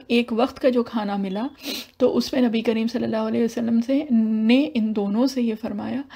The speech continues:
कि इस नेमत का सवाल होगा। तो अगर, अ, वैसे देखें तो हम लोगों की पूरी ज़िंदगी जो है वो नेमतों में, आसानियों में, आसाइशों में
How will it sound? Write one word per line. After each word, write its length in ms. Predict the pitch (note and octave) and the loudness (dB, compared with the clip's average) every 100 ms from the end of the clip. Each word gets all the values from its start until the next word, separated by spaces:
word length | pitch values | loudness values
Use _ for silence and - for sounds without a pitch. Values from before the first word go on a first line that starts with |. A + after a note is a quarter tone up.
| - - _ - | -20 -20 _ -2
कि 180 | C#4 D4+ | 0 0
इस 340 | - D4 - | 0 -2 0
नेमत 320 | A3+ G#3+ A3 | 0 0 -4
का 220 | - D4+ - - | -6 -6 -8 -12
सवाल 420 | B3+ B3 A3+ A#3+ | -6 -2 -2 -4
होगा। 300 | C4 B3 C4 - _ - - - - _ - | -6 -8 -12 -16 _ -20 -20 -20 -20 _ 2
तो 80 | D4 D4+ D4+ - | 4 4 0 -6
अगर, 360 | B3+ B3+ C4+ C#4+ | -2 2 4 4
अ, 260 | B3+ A#3 A3+ - | 2 2 0 -2
वैसे 300 | A#3 A3+ - | -2 -2 0
देखें 280 | C4+ B3 C4+ | 0 0 -2
तो 100 | C4+ | -4
हम 140 | B3+ A#3+ | -2 0
लोगों 180 | B3+ B3 | 0 -2
की 100 | B3 - _ - | -4 -10 _ -6
पूरी 500 | B3+ C4 C#4 C#4+ C4+ | -4 0 2 2 2
ज़िंदगी 520 | A#3 A3+ A3 A3+ G#3+ _ _ _ | 0 0 -2 -4 -4 _ _ _
जो 100 | A#3 | 0
है 280 | A#3 B3 C#4 | 2 0 0
वो 140 | C4+ A3+ | 0 0
नेमतों 460 | A3 G3+ G#3 A#3 | 2 -2 -4 -2
में, 160 | A3 A#3 | 0 0
आसानियों 680 | A#3 A3+ - A3 G#3 A3+ A#3 | -2 -4 -4 -6 -2 -2 0
में, 140 | A#3+ | 0
आसाइशों 600 | B3+ A#3 A#3+ A#3 A3+ C4 | 0 -2 -2 -4 -4 -4
में 140 | C4 | -4